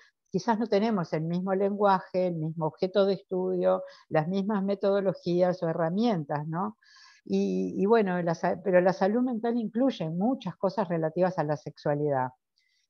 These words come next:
Eh, yo recuerdo, y antes de empezar estábamos conversando con Diego y con Karina, un trabajo que hicimos hace años en el Ministerio de Salud,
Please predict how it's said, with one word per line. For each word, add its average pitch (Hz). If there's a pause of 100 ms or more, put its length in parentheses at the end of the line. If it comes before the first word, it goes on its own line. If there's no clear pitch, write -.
Eh, 160
yo 202
recuerdo, 214
y 180
antes 185
de 180
empezar 175
estábamos 185
conversando 175
con 160
Diego 170
y 143
con 147
Karina, 180 (300)
un 185
trabajo 185
que 151
hicimos 202
hace 185
años 180
en 143
el 139
Ministerio 151
de 185
Salud, 202